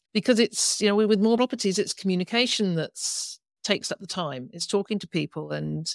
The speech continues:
but, you know, a lot of it can be done with automated communication, with text messaging, which is, a lot of it is now automated.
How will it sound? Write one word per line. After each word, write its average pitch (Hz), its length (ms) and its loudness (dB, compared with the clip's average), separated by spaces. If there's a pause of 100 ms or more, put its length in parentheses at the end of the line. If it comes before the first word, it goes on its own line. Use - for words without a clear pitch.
but, - 520 0
you 170 100 0
know, 160 100 0
a 160 40 -2
lot 175 180 2
of 185 80 -2
it - 140 -2
can 175 120 -10
be 165 120 -2
done 160 400 0 (120)
with 151 400 -6
automated 170 540 -4
communication, 202 720 0
with 160 140 0
text - 360 -2
messaging, 180 640 4 (380)
which - 120 -8
is, 156 240 -6
a 170 60 -2
lot 170 280 6
of 196 100 6
it - 20 6
is 180 140 2
now 170 160 6
automated. 165 840 2